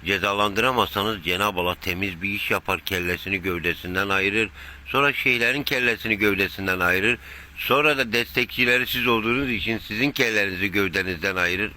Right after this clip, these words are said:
Görenler de kıyamet kopuyor zanneder. Cenab-ı Allah temiz bir iş yapacak sonunda. Çaldıklarınız da çırptıklarınız da yedi kat yerin dibine katacak. Bakın, adamın on tane sarayı var.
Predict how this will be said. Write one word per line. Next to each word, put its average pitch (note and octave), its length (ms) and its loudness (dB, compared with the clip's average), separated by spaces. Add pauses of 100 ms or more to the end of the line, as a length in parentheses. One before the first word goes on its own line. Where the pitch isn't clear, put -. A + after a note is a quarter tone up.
Görenler F#2+ 460 0
de G2+ 80 -2
kıyamet G2+ 520 -2
kopuyor F2+ 400 -6
zanneder. E2+ 540 -6 (440)
Cenab-ı B2 340 0
Allah B2 160 2
temiz A#2 480 -2
bir A#2+ 80 2
iş B2 220 0
yapacak G#2 420 0
sonunda. F#2+ 480 0 (360)
Çaldıklarınız A2+ 800 0
da A2 160 0
çırptıklarınız G#2 680 -2
da G#2+ 80 2
yedi F#2+ 300 0
kat - 280 -4
yerin F#2+ 300 0
dibine F2+ 320 -2
katacak. D#2+ 500 -10 (920)
Bakın, A2+ 340 0 (760)
adamın A#2+ 420 2 (120)
on D3+ 260 4
tane B2 400 2 (140)
sarayı G2+ 440 0
var. E2 200 -4